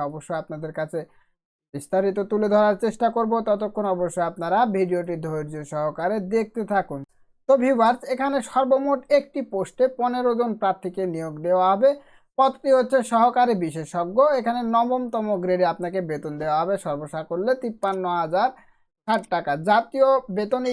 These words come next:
স্কেল দুহাজার পনেরো অনুযায়ী অন্যান্য ভাতা সুবিধাদি পেয়ে থাকবেন। তো ভিউয়ার্স, পদ সংখ্যা হচ্ছে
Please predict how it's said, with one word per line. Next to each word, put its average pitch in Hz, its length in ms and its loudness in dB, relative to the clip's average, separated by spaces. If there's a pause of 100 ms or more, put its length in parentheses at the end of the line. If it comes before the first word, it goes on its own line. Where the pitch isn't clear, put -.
স্কেল 254 300 2
দুহাজার 202 400 4 (120)
পনেরো 196 320 -2 (220)
অনুযায়ী 180 420 0 (160)
অন্যান্য 202 320 -4 (160)
ভাতা 160 240 -4 (120)
সুবিধাদি 180 500 -2 (120)
পেয়ে 214 200 -2 (100)
থাকবেন। 208 360 -2
তো 233 120 -4
ভিউয়ার্স, 254 340 2
পদ 190 140 2 (120)
সংখ্যা 214 280 -2
হচ্ছে 220 180 -6